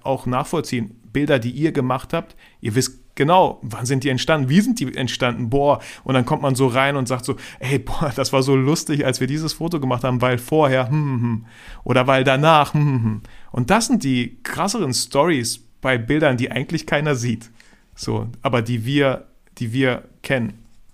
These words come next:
und die wir dann auch erzählen, weil das, äh, habe ich auch vor kurzem drüber nachgedacht, St-, Storytelling hat ja wahrscheinlich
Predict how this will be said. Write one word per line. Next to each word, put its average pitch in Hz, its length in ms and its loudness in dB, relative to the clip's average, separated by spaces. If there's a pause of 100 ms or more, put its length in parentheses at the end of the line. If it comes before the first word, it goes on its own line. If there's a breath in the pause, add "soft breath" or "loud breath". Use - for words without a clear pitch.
(120)
und 113 160 -4
die 127 120 -2
wir 143 180 6
dann 135 180 4
auch 131 240 0
erzählen, 139 500 0
weil 123 160 0 (520 loud breath)
das, 120 260 -6
äh, 220 160 -12
habe 120 340 -4
ich 117 80 -8
auch - 180 -2
vor 127 220 -6
kurzem 143 400 -6
drüber 120 220 -4
nachgedacht, 135 420 -2
St-, - 340 -12
Storytelling 143 760 -2 (840)
hat - 160 -4
ja 120 180 2
wahrscheinlich 151 480 0